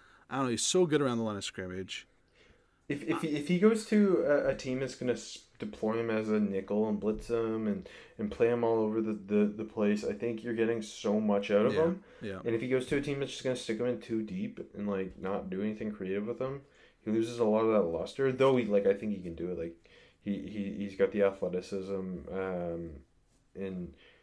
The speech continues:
Speaker 2: he just didn't do it a ton at Baylor. But you saw the bit at the Senior Bowl. Uh, instincts are ridiculous. He's
Speaker 1: Yeah.
Speaker 2: so, he, he's, he'll, like, knife through
Speaker 1: Yeah.
Speaker 2: and, and make so many plays around and behind the line of scrimmage.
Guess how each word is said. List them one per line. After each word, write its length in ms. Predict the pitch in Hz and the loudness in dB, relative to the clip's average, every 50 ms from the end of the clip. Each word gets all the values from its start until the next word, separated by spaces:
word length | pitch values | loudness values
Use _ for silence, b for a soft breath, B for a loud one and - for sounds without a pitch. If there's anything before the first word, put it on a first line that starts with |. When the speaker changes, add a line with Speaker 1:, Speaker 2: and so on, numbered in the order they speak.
| b b _ | b b _
Speaker 2:
he 120 | - 110 | -6 -4
just 360 | 107 104 104 - - - - | -4 -4 -4 -8 -16 -20 -12
didn't 260 | - 95 92 107 104 98 | -10 -8 -4 -2 -2 -2
do 120 | 98 95 | 0 -2
it 80 | 98 95 | -2 -4
a 60 | 92 | -4
ton 260 | 95 - - 92 90 | -8 -8 -8 -6 -6
at 140 | 90 90 - | -6 -6 -4
Baylor. 420 | 82 82 90 90 87 82 85 85 - b b b b b b b b b | -4 -4 -2 -2 -2 -2 -4 -6 -8 b b b b b b b b b
But 280 | - 98 92 - - - | 0 0 0 0 -4 -8
you 100 | 98 101 | -10 -4
saw 200 | - 104 98 95 | 0 2 2 2
the 100 | 98 98 | 2 0
bit 340 | - - - - 101 92 92 | -2 -4 -6 -6 -6 -4 -4
at 100 | 92 - | -8 -8
the 60 | - | -8
Senior 340 | - - - 95 90 90 90 | -14 -12 -10 -8 -8 -8 -6
Bowl. 380 | 87 85 85 85 80 73 71 - - | -6 -4 -4 -4 -4 -6 -8 -10 -6
Uh, 300 | 98 101 95 92 87 85 80 - - _ - | -4 -4 -2 -2 -2 -4 -4 -8 -12 _ -6
instincts 520 | 131 135 135 131 - - 156 156 156 - | -6 -6 -6 -8 -4 -2 -2 -2 0 -2
are 80 | 127 110 | 0 0
ridiculous. 680 | 104 101 92 - - 87 87 90 - 101 92 92 90 - | 0 -2 -4 -6 -8 -8 -8 -6 -6 -6 -6 -6 -6 -8
He's 220 | - 113 120 117 | -10 -8 -6 -4
Speaker 1:
Yeah. 60 | 101 92 | -6 -6
Speaker 2:
so, 640 | 90 - - 117 113 117 123 123 123 120 107 - - - | -6 0 2 4 4 4 4 2 0 -2 -2 -4 -6 -10
he, 320 | 117 117 113 107 - - | -10 -4 -4 -4 -4 -4
he's, 300 | - - 117 117 110 107 104 - _ _ _ _ B B B B B B B | -8 -10 -8 -8 -10 -12 -14 -18 _ _ _ _ B B B B B B B
he'll, 220 | - 147 147 160 | 0 4 6 6
like, 200 | 190 226 254 - | 6 6 4 2
knife 640 | - 95 90 92 95 113 127 123 - - - - - | -2 -6 -4 0 0 0 0 -2 -6 -14 -18 -20 -12
through 520 | - 107 95 92 101 107 113 123 131 135 120 - | -8 -4 -2 0 0 0 0 0 -4 -6 -8 -8
Speaker 1:
Yeah. 540 | - 101 98 95 95 101 104 101 - - - - - _ _ _ _ _ _ _ _ _ _ - | -8 -8 -8 -10 -12 -14 -14 -14 -14 -14 -16 -18 -20 _ _ _ _ _ _ _ _ _ _ -6
Speaker 2:
and, 160 | 123 120 113 | -4 -4 -2
and 220 | - - 113 110 | -4 -4 -4 -2
make 160 | 113 117 113 | -2 -4 -4
so 260 | 110 - - - 107 104 | -4 -8 -4 -2 0 0
many 200 | 110 139 139 - | 0 -2 -4 -8
plays 340 | - - 107 98 104 107 | -10 -8 -4 -4 -2 -2
around 460 | 107 98 98 92 90 95 98 101 104 101 | -2 -2 0 0 -2 0 -2 0 0 0
and 200 | 92 95 98 90 | -2 -2 -4 -4
behind 380 | 95 92 - - 90 95 95 | -6 -6 -4 -6 -6 -6 -6
the 60 | 95 | -6
line 160 | 92 92 95 95 | -6 -4 -4 -6
of 100 | 95 - | -6 -8
scrimmage. 540 | - - 82 85 95 101 110 113 - - | -10 -8 -6 -4 -4 -4 -4 -6 -8 -14